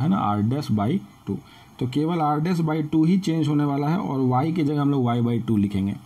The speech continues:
तो चलिए इसको लिखते हैं, फॉलो अप करते हैं सेकेंड वाले कंडीशन में क्या होगा वैल्यू। तो tan theta is equal to हो जाएगा one by four pi epsilon naught, है ना,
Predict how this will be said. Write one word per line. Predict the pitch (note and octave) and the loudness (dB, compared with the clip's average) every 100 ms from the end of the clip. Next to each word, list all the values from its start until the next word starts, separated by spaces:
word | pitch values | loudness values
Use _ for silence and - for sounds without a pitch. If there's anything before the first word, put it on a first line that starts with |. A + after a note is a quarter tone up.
| - - - | -20 -20 -6
तो | B2 | -2
चलिए | C3+ C#3+ D#3 | 2 4 2
इसको | D3+ D#3 | 0 0
लिखते | C3+ B2+ D#3+ | 0 0 -2
हैं, | D#3 | -2
फॉलो | C3 B2+ C3+ | 0 0 -2
अप | C3+ | -2
करते | C3+ B2+ C#3+ | -4 -2 -2
हैं | D3 | -2
सेकेंड | B2+ A#2 B2+ | -4 0 2
वाले | B2+ B2+ | 2 2
कंडीशन | B2+ A#2+ A#2+ B2 | 2 2 2 2
में | B2+ B2+ | 2 2
क्या | B2 | 0
होगा | B2 | 0
वैल्यू। | A#2+ A#2+ D#3+ - - - - | 0 2 0 -2 -12 -20 -10
तो | B2 | -6
tan | C3+ D3+ E3+ | -2 0 2
theta | E3+ E3 D#3+ | 0 0 0
is | D#3+ | 0
equal | E3 D#3 | 2 2
to | |
हो | D#3 | 2
जाएगा | D3+ C#3+ C#3+ | 0 0 0
one | C#3 D3 C#3+ | 0 2 2
by | C#3+ C3+ | 0 -2
four | C3+ | -2
pi | C3+ C3+ B2+ | 0 -2 -2
epsilon | C3 C3 F3 F3 | -2 0 2 2
naught, | A#2+ - - - - - - - | 0 -4 -14 -20 -20 -20 -16 -4
है | |
ना, | D3 | 0